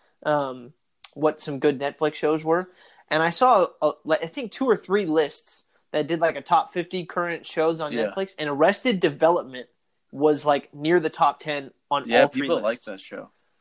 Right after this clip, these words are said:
Speaker 2: I mean,
Speaker 1: I did
Speaker 2: uh,
Speaker 1: not realize it was that
Speaker 2: Will
Speaker 1: good.
Speaker 2: Arnett's in that show, and he's super funny. Uh,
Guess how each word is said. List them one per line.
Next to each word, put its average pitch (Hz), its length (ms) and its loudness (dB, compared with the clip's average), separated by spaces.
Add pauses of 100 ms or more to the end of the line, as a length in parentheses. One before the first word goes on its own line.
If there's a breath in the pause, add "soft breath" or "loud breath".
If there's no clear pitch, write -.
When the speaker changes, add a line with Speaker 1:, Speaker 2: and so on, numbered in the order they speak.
(260)
Speaker 2:
I 139 40 -4
mean, 151 220 -6 (300)
Speaker 1:
I 147 160 6
did 285 140 2
Speaker 2:
uh, - 20 -4
Speaker 1:
not 226 300 -2
realize 165 400 0
it 165 80 -8
was 151 180 -10
that 160 140 -2
Speaker 2:
Will 175 120 -4
Speaker 1:
good. 180 100 -2
Speaker 2:
Arnett's 143 280 -12
in 160 60 -18
that 151 140 -16
show, 147 180 -16
and 127 80 -20
he's 143 200 -20
super - 360 -20
funny. - 360 -18 (1400)
Uh, 95 260 -2